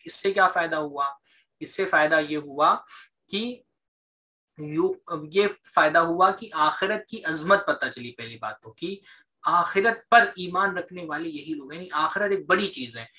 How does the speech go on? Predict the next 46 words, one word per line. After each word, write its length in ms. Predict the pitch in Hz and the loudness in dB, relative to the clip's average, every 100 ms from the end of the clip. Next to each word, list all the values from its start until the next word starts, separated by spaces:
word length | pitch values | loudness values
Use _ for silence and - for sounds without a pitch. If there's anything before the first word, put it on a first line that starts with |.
| - _ | -20 _
तो 80 | - | -4
कभी 240 | - 190 208 | -2 0 0
ऐसा 160 | 196 | 2
होता 200 | 196 190 | 0 2
है 60 | 202 | -2
कि 80 | 202 | -2
कोई 200 | - 202 | -2 -2
चीज 320 | - 208 160 | -4 -10 -2
बड़ी 180 | 170 220 | 0 0
होती 340 | 196 165 - 147 | 0 -4 -6 -8
है, 60 | |
वो 100 | 139 | -8
अजीम 400 | 147 165 220 240 | -4 -2 0 -2
होती 280 | 175 147 135 | -4 -8 -10
है, 60 | 135 | -12
तो 120 | 147 | -8
उसका 280 | 185 - 208 | -8 0 0
जिक्र 240 | 196 190 | 0 -8
पहले 340 | 175 214 220 226 | -2 0 2 2
कर 160 | 160 | 0
दिया 220 | 135 135 | -4 -8
जाता 280 | 123 117 113 | -8 -8 -10
है। 100 | 110 _ _ _ _ _ 156 | -14 _ _ _ _ _ -4
जैसे 220 | 185 202 | -2 0
कभी 220 | 202 208 | 0 0
ऐसा 160 | 196 208 | 0 2
होता 260 | 190 185 | 2 0
है 80 | 220 | -2
ना 60 | 233 | -2
कि, 460 | 220 214 214 208 _ _ _ _ | -4 -6 -8 -10 _ _ _ _
अ, 60 | 165 | -2
आप 420 | 160 170 180 180 | 0 2 4 2
भी 140 | 202 | -2
कोई 180 | 208 208 | 0 0
लफ्ज 200 | 196 180 | 2 -2
इस्तेमाल 440 | 175 - 175 185 | -6 -2 6 6
करते 280 | 185 165 170 | 6 -2 -4
हैं 220 | 175 190 | -8 -6
और 260 | 208 175 170 | 2 2 2
मफूल 380 | 160 - 208 220 | -2 -4 -4 2
को 80 | 208 | 4
आप 160 | 196 | 4
पहले 240 | 165 175 165 | 2 -4 -4
ले 120 | 139 | -4
आते 260 | 117 120 | -6 -8
हैं। 100 | 117 | -14